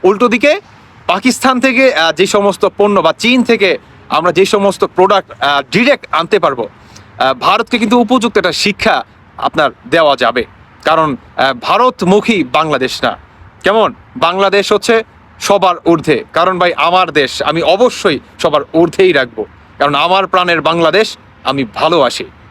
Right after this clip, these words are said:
আমার প্রাণের বাংলাদেশকে নিয়ে কেউ কোনো কটূক্তি করে কথা বলবে, সেটা আমি কখনো সহ্য করব না। সেটা হোক আওয়ামী লীগ, সেটা হোক বিএনপি, সেটা যেই হোক না কেন। আপনাকে আমা-, আপনারা আমাকে গালি দিবেন না কি দিবেন ভাই, আমার, আমি পরোয়া করি না। আমি আমার দেশকে ভালোবাসি।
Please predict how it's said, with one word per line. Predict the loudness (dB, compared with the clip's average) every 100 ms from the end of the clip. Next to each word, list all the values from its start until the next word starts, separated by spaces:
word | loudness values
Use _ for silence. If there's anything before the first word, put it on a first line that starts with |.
| -12 -4
আমার | 0 0
প্রাণের | 0 0 0
বাংলাদেশকে | 0 0 2 2 -2 0 2
নিয়ে | 2 0 -2 -8 -6
কেউ | 0 0
কোনো | 2 -2 0
কটূক্তি | -2 -2 -2 -2
করে | 0 0
কথা | 0 0
বলবে, | 0 0 -2 -6 -10
সেটা | -4 0 0
আমি | 0
কখনো | -2 0 0
সহ্য | -2 -2
করব | -2 -2 -2
না। | -8 -12 -12
সেটা | -4 -2
হোক | 0 -2 0
আওয়ামী | 0 2 0
লীগ, | -2 -10 -20 -8
সেটা | -2 0
হোক | 0
বিএনপি, | -2 -2 -2 -2 -4 -4 -8
সেটা | -2 -2
যেই | 0 0 2
হোক | 0 0
না | -6
কেন। | -6 -10 -16 -20 -12 -6
আপনাকে | -4 -2 0
আমা-, | 0 0 -4 -14 -6
আপনারা | -4 -2 0 0
আমাকে | 0 -2 -2
গালি | -2 0 0
দিবেন | 0 0
না | -2
কি | -2 0
দিবেন | 0
ভাই, | 0
আমার, | 0 0
আমি | -2 -2
পরোয়া | 0 0
করি | 0 -4 -4
না। | -10 -16 -20 -10 -4
আমি | -2
আমার | 0 0
দেশকে | -2 -2 0
ভালোবাসি। | 0 0 -2 -4